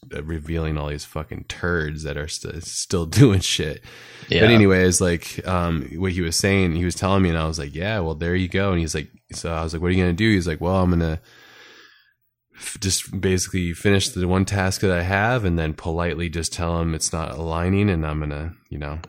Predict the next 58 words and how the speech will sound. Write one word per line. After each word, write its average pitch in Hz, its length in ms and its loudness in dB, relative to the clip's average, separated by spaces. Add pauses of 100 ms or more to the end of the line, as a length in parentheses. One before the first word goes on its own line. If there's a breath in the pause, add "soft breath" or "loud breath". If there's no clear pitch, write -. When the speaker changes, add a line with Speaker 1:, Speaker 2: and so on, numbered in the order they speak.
(140)
Speaker 1:
rather 80 380 -4
than 80 180 -4
wasting 80 400 -4
his 82 180 -4
time, 85 320 -6
I'm 78 60 -2
gonna 73 160 -6
go 73 180 -10
off 73 240 -10
and 78 80 -10
do 80 80 -8
my 76 140 -8
own 76 140 -6
thing." 78 280 -6
I - 20 -8
said, - 220 -14
"Well, 98 300 -10
that's - 240 -12
all 85 120 -4
you 90 80 -4
can 113 300 -4
do, 71 220 -8 (100)
you 73 120 -8
know?" 80 260 -6
So 101 80 2
Speaker 2:
Yeah. 92 360 2 (360)
I 107 40 4
think 160 180 2
as 139 120 2
a 143 60 2
freelancer 110 600 0
too, 107 560 2 (200)
you 101 200 2
have 92 460 0
pretty 107 260 0
much 101 240 0
the 107 80 0
best 90 580 -2 (300)
out 87 260 -2 (400)
ever 98 380 2
and 90 100 0
be 87 140 0
like, 80 220 0
"Oh, 113 120 2
I'm 87 100 0
booked." 90 440 -2
Speaker 1:
Oh, 87 60 -2
Speaker 2:
Like, 78 100 0
Speaker 1:
that's, - 400 -6
I - 40 -2
Speaker 2:
can't, 101 160 0
Speaker 1:
love 76 120 -8
that. 76 320 -10
Speaker 2:
can't 98 340 -2
work 139 320 0
<laughs> - 0 -
with - 220 4
you. 104 100 2